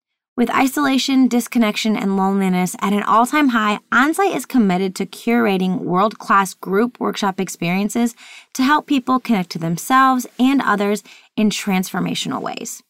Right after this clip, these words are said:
As Will says in this interview, because we are so often wounded in community,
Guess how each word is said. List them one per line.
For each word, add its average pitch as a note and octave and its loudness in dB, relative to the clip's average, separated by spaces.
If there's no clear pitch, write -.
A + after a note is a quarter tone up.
As B3 4
Will C#4+ 2
says B3+ 0
in B3+ 4
this B3+ 2
interview, A3+ 2
because B3 0
we B3+ 2
are A#3 0
so A3+ 0
often B3 2
wounded A3 2
in G#3+ 0
community, G#3+ 0